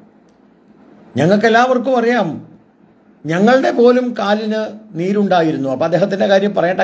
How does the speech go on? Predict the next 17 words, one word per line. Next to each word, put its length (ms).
കാര്യമില്ല. 560
അങ്ങനെ 600
കയ്യിലും 460
കാലിലും 420
നീരും 340
വേദനയൊക്കെ 840
അനുഭവപ്പെട്ട 680
ആ 320
മനുഷ്യൻ 560
സുരേഷ് 340
ഗോപി 200
പിറ്റേ 360
ദിവസം 340
രാവിലെ 480
ആ 120
മരണപ്പെട്ട 540
വീട്ടിലെത്തി. 760